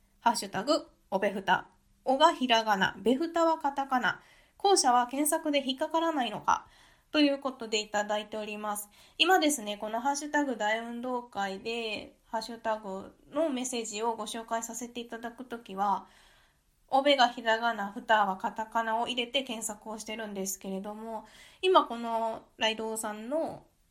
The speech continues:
ツイートはですね、検索ワードが太字になって引っかかってるのは、やっぱり、おべはひらがな、ふたはカタカナだけですね。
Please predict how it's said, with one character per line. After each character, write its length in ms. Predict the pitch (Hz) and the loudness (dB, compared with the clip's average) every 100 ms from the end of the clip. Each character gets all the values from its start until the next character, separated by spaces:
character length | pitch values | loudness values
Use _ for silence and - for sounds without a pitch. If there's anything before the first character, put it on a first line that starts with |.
| _ _ _ _ _ _ | _ _ _ _ _ _
ツ 160 | - 233 | 0 0
イ 140 | 214 | -2
ー 20 | |
ト 180 | - 196 | -6 -4
は 160 | 208 196 | -2 -2
で 140 | 190 | -2
す 140 | 190 190 | -6 -4
ね、 200 | 196 - - | -6 -8 -10
検 200 | 240 233 | -8 -8
索 200 | 226 254 | -6 2
ワ 100 | 262 | 2
ー 60 | |
ド 100 | 208 | 2
が 100 | 202 | -6
太 280 | 190 226 220 | -8 -8 -10
字 140 | 214 220 | -8 -12
に 120 | 226 | -10
な 120 | 202 | -10
っ 40 | |
て 80 | 202 | -8
引 140 | 226 254 | -8 -6
っ 20 | |
か 140 | 254 | -4
か 80 | 254 | -4
っ 100 | 254 | -6
て 80 | 269 | -6
る 120 | 262 | -6
の 140 | 240 262 | -6 2
は、 240 | 294 247 - - - | 2 2 -8 -14 -2
や 80 | 254 | 2
っ 60 | |
ぱ 120 | 277 | 4
り、 300 | 254 208 - - - - | 4 4 -2 -20 -20 -2
お 100 | 240 | 0
べ 160 | 226 254 | 4 4
は 180 | 226 190 | 6 4
ひ 140 | 226 | 2
ら 100 | 196 | -2
が 120 | 202 | 0
な、 180 | 185 185 | 0 0
ふ 140 | 214 214 | -2 0
た 160 | 202 | 2
は 140 | 208 196 | 2 0
カ 100 | 233 | -4
タ 140 | - | -8
カ 160 | - 220 | -6 -6
ナ 200 | 180 - - - - - - - - | -6 -10 -20 -20 -20 -20 -20 -20 -2
だ 160 | - 220 | 4 4
け 120 | 185 | 4
で 120 | 185 | -2
す 100 | 202 | -4
ね。 280 | 185 175 - | -4 -6 -8